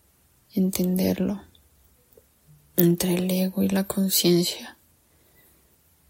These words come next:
entre yo y la desidentificación del yo.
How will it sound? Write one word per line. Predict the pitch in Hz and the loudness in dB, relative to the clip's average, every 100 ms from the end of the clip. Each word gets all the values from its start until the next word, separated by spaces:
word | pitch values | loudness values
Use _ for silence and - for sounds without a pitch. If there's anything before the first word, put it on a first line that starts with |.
| _ - | _ -10
entre | 180 190 185 180 180 | -2 2 4 4 4
yo | 185 196 202 | 2 2 2
y | 202 196 | 2 2
la | 185 | 2
desidentificación | 180 180 - 180 180 185 185 185 - 196 - 190 190 | 4 4 4 4 2 0 -2 -2 -2 -4 -2 0 2
del | 190 190 180 | 2 0 0
yo. | 185 | -4